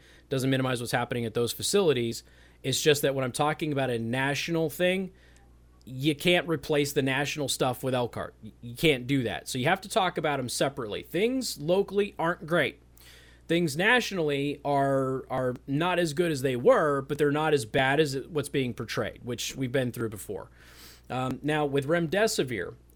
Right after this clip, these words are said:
one of the reasons, again, that we have so many hospitalizations is not because people need to be in the hospital, but because you have to be in the hospital to get remdesivir. You have to. And so you go into the hospital, you get the treatment, you're listed as a hospitalization, and then people go, "Oh man, it's so bad that you have to be hospitalized." Not necessarily.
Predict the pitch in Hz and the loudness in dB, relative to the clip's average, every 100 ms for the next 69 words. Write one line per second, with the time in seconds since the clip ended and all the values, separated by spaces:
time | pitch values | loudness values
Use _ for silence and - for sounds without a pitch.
0 | - - 131 160 175 170 165 147 156 226 | -20 -8 -2 -2 -2 -2 -2 -2 2 2
1 | 156 151 139 135 139 - 139 135 - 131 | 2 0 0 -2 -2 -2 -2 -2 -4 -4
2 | 135 139 120 117 170 175 165 131 120 160 | -4 -6 -4 0 0 0 -4 -4 -4 -4
3 | 160 170 147 131 147 143 123 127 143 135 | -2 -2 -4 -2 -6 -6 -4 -2 -4 -4
4 | 123 123 123 117 110 139 160 156 104 95 | -6 -4 -2 -2 -2 0 0 -2 -6 -6
5 | 92 - - - - - - _ 143 139 | -8 -12 -20 -20 -20 -20 -20 _ -2 0
6 | 147 151 139 123 117 165 220 - 131 123 | 0 2 2 0 0 2 2 0 -6 -4
7 | 120 117 113 - 117 117 123 120 120 127 | -2 -4 -6 -6 -6 -6 -4 -4 -4 0
8 | 208 208 110 95 - - - 139 226 220 | 0 0 -4 -8 -12 -18 -14 -4 -2 -2
9 | - - - - - - - - - 139 | -6 -12 -14 -20 -20 -20 -20 -12 -4 -2
10 | 135 143 131 143 143 135 139 180 - 175 | 2 0 2 2 0 -2 -2 -2 0 0
11 | 160 123 147 147 - 151 147 143 135 - | 0 2 0 0 -2 -2 0 0 -2 -4
12 | - 113 113 113 107 131 156 151 135 131 | -8 -6 -2 -2 -2 -2 -2 0 0 -2
13 | 120 143 147 147 135 120 135 131 131 123 | -2 -2 -4 -2 -2 0 -2 -2 -4 -4
14 | 113 127 113 156 160 160 139 - 147 143 | -4 -6 -2 2 4 4 0 0 0 0
15 | 147 160 127 131 139 123 110 143 165 - | 0 0 0 -4 -4 -6 -6 -4 -4 -4
16 | 113 107 92 - 127 160 170 - 156 - | -4 -4 -6 -6 -2 0 0 -2 -6 -6
17 | 147 - 107 90 69 - | -6 -4 -4 -4 -8 -16